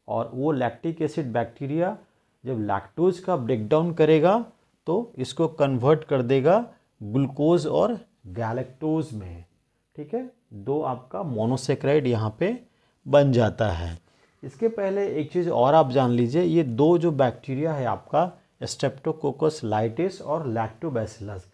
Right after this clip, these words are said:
ये दोनों बैक्टीरिया मिल्क को आगे जा कर के स्पॉइल करते हैं, यानी कि उनको डिटोरिएट कर देते हैं।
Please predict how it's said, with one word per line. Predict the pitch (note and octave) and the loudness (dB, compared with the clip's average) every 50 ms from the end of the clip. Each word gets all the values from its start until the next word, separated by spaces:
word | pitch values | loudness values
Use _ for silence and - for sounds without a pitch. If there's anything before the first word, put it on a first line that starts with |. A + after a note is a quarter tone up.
| _ _ _ _ _ _ _ _ - | _ _ _ _ _ _ _ _ -10
ये | C3 D3+ G3 A3+ | -6 0 0 0
दोनों | A3+ F3 D#3 D#3 D#3 D#3 F#3 G3+ F#3 | 2 2 2 2 2 2 2 0 0
बैक्टीरिया | D#3 C#3+ C#3 C#3+ - - D3 C#3+ D#3+ E3+ E3+ E3 | 0 0 -2 -2 -4 -6 -4 -2 0 0 0 0
मिल्क | D#3 C3+ B2+ A#2+ B2 C#3+ D#3+ E3 E3 - - | 0 0 0 0 2 2 0 0 -4 -6 -6
को | E3+ F3 F#3 - | -4 -4 -4 -4
आगे | - - - A2 A2 A#2 C#3 E3 F#3+ | -6 -6 -4 -4 -4 -2 0 0 0
जा | E3 D#3 C3 A2+ | 2 2 0 0
कर | - - A2+ G#2 | 0 -4 -6 -6
के | G#2+ - - E3+ F#3+ - - | -6 -6 -6 -6 -4 -4 -6
स्पॉइल | B2 - - - - C3+ C#3 C#3 C#3+ D#3 | -8 -8 -12 -10 -4 0 0 2 2 0
करते | D#3 - C#3+ A#2+ G#2+ A2 - C#3 | 0 0 -2 -2 -2 -2 -4 -4
हैं, | C3 C3+ D#3+ E3+ | -4 -4 -4 -4
यानी | C#3+ C3+ B2 B2+ C3 C3+ | -4 -4 -4 -4 -6 -6
कि | - C#3+ | -6 -6
उनको | C3+ C3+ C3 C3+ C#3 | -6 -6 -4 -4 -6
डिटोरिएट | G#2 F#2+ G#2 A2+ A#2 A#2 D3+ D3+ D3 E3 E3+ F3+ F3+ F3+ - | -4 -2 -4 -4 -4 -2 -2 -2 0 2 2 0 0 -2 -4
कर | - C3 A2+ | -4 -4 -2
देते | G#2 A2 A2 G#2 G#2+ - A#2 A#2+ | -2 -4 -4 -6 -6 -6 -6 -4
हैं। | C3 D#3 F#3 G3 | -4 -6 -8 -8